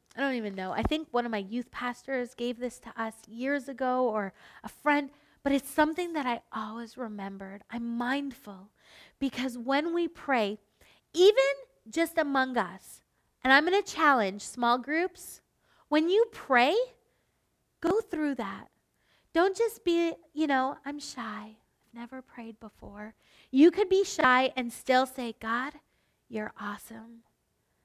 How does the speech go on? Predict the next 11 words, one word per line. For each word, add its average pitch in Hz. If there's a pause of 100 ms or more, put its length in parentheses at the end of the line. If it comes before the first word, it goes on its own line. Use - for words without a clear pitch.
(140)
God, 247 (540)
if -
there's 240
anything 294
in 240
us 226
tonight 202 (180)
that 196
shouldn't 240
be 208
here, 190